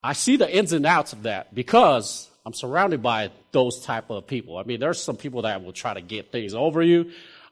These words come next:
I'm kinda different. I'm, like, trying to help people get into the right situation. You know, when somebody comes to my lot and they're like, "Oh, I want this twenty thousand dollars," I'm like, "Nah, you can't afford that.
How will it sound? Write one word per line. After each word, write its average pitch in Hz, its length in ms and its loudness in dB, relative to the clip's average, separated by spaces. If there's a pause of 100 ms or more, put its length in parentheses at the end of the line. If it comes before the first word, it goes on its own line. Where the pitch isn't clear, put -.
(100)
I'm 247 160 4
kinda 233 280 4
different. 214 380 6
I'm, 302 80 4
like, 156 380 0
trying 160 220 4
to 107 60 -6
help 190 340 6
people 156 340 -2
get 143 160 0
into 139 240 -4
the 131 80 -4
right 131 180 0
situation. 120 640 -8 (560)
You 180 120 2
know, 156 140 8
when 127 120 2
somebody 180 320 4
comes 175 260 0
to 175 80 -8
my 175 200 2
lot 170 340 6
and 123 120 0
they're 131 140 0
like, 107 220 0
"Oh, 135 40 -6
I 196 280 2
want 190 260 -2
this 175 140 -2
twenty 190 320 0
thousand 180 380 -2
dollars," 180 240 0
I'm 139 200 -2
like, 110 320 -4
"Nah, 113 280 -4
you 113 120 -10
can't 117 200 -8
afford 101 300 -12
that. - 160 -20